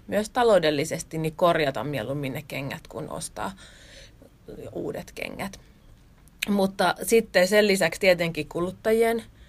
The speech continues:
valinnoilla on iso merkitys. Ja nyt Sitran sivuilla on myös tällainen sata fiksua arjen tekoa,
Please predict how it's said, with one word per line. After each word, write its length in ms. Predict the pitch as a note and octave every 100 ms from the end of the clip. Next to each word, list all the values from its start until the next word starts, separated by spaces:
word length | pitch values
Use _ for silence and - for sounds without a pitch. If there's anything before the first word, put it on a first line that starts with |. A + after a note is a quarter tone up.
| - G3+
valinnoilla 680 | G3+ A3 A3 G#3+ G#3+ G#3+ A3 - - -
on 180 | - G#3
iso 240 | G#3 G#3
merkitys. 680 | G3 F#3+ F#3+ G3 G3 G3 - - - - - -
Ja 220 | F3+ E3 - -
nyt 200 | F#3 F#3+
Sitran 300 | F#3+ G3 F3
sivuilla 380 | E3+ F#3 F3+ E3
on 60 | D#3
myös 280 | D#3+ E3 -
tällainen 640 | D#3+ D#3+ D#3+ D#3+ D3+ -
sata 420 | E3+ E3+ E3 D3+ - -
fiksua 440 | E3 - D3+ D3+
arjen 440 | - D#3+ D3+ D3+
tekoa, 420 | D#3 F#3+ - B2+